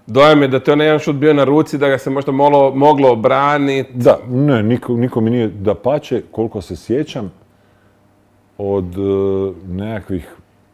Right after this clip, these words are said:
Speaker 2: ozbiljnih hrvatskih novinara i kritičara sam, ovaj, bio jako, jako pohvaljen, jer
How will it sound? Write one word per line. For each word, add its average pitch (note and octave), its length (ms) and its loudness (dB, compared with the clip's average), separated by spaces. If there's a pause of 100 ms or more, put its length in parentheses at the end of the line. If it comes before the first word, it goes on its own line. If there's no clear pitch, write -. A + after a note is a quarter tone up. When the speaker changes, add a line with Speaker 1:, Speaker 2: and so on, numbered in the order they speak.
(880)
Speaker 2:
ozbiljnih F2+ 440 0
hrvatskih F#2+ 420 -6
novinara G2+ 560 -6
i F2+ 260 -10
kritičara G2+ 500 -8
sam, F2+ 320 -12 (180)
ovaj, F2+ 400 -10 (100)
bio F#2+ 200 -4
jako, G2 280 0
jako F2 180 -8
pohvaljen, G2+ 500 -6
jer G2 160 -10